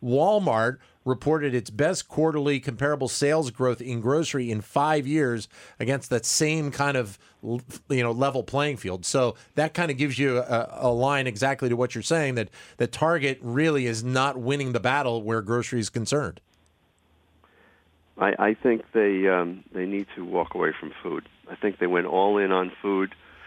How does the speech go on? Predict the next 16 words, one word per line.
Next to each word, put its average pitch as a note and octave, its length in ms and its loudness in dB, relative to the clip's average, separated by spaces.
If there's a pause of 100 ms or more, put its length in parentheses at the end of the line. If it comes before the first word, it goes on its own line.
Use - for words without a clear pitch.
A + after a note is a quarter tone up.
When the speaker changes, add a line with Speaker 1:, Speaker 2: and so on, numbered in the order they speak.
(400)
Speaker 2:
as G2 320 2
did F2+ 140 -6
Walmart. F2 480 0 (220)
But E2+ 200 -2 (300)
to F#2+ 200 -8 (120)
succeed A2+ 560 -2
in F2+ 260 0
that, F2 260 0 (320)
um, E2+ 460 -4
arena, F2+ 520 2
you E2+ 160 -8
have E2+ 280 -2
to E2 80 -6
have E2 280 -4 (140)
every F#2 340 -4 (140)
single, E2+ 460 -2